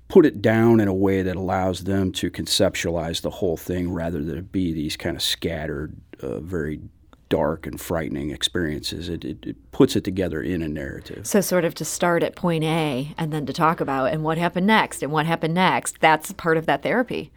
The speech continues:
Speaker 1: Correct. And, and, and in the process of researching all that I did and all the things surrounding his experiences, it allowed me to tell him while he was still with us the c-, larger, broader context of what he is,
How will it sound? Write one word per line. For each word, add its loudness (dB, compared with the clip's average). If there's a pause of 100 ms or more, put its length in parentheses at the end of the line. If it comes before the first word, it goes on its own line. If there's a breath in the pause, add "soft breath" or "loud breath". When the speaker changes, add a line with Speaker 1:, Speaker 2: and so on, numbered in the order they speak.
(360 soft breath)
Speaker 1:
Correct. 6
And, 8
and, 4
and 4 (380)
in 12
the 8
process 6
of -2
researching 4 (120)
all 10
that 0
I 0
did 6
and -2
all 2
the 0
things 4
surrounding 4
his -2
experiences, -2
it -2
allowed 2 (100)
me 6
to 4
tell 2
him 6
while 2
he 2
was -2
still 2
with 2
us -2 (680)
the -2 (100)
c-, -2 (140)
larger, 8
broader 4
context -6
of -10
what 0
he -2
is, -8